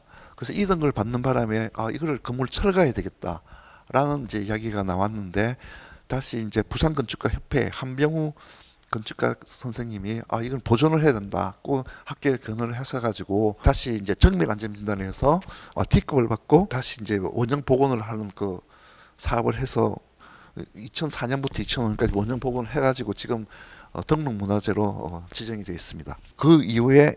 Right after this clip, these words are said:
무지개문하고 수의실도 같이, 어, 지정이 돼서 많은 사람들이, 어, 근대 건축의 순례를 찾아오고 있고 그다음에 부마항쟁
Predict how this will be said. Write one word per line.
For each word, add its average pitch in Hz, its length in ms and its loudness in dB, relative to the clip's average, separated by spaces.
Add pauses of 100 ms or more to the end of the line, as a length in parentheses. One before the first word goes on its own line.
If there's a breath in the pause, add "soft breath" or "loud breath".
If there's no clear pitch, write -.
무지개문하고 117 680 0
수의실도 110 540 -4
같이, 120 500 -4 (260 loud breath)
어, 101 120 -4
지정이 104 340 -2
돼서 92 500 2 (360 loud breath)
많은 120 340 6
사람들이, 151 560 4 (360 loud breath)
어, 104 160 4
근대 120 340 10
건축의 117 340 2
순례를 131 400 0
찾아오고 139 640 6
있고 90 400 -2 (500 loud breath)
그다음에 127 320 0
부마항쟁 131 840 4